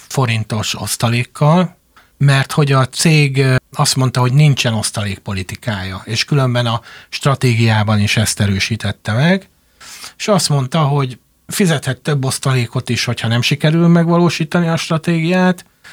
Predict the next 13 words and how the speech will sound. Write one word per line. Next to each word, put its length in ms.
ha 200
meg, 340
ö, 380
sikerül, 800
ö, 120
megvalósítani, 880
akkor 340
meg 220
lehet, 260
hogy 100
nem 160
fog 180
fizetni. 500